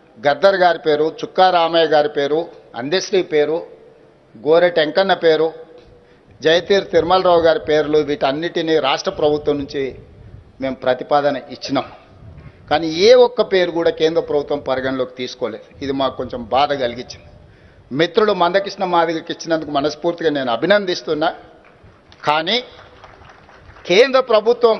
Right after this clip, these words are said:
గద్దర్ను, చుక్కా రామయ్య గారిని, జయ జయ హే తెలంగాణ అందించిన అందశ్రీని, గోరె టెంకన్నను,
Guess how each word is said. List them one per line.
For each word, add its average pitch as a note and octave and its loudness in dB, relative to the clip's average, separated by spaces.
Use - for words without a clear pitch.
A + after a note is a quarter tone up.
గద్దర్ను, A3+ 2
చుక్కా G#3 2
రామయ్య G#3+ 2
గారిని, F#3+ 2
జయ F#3+ 4
జయ G#3+ 6
హే G3+ 4
తెలంగాణ F#3 2
అందించిన F#3 -4
అందశ్రీని, F#3+ 2
గోరె F3 4
టెంకన్నను, F#3 0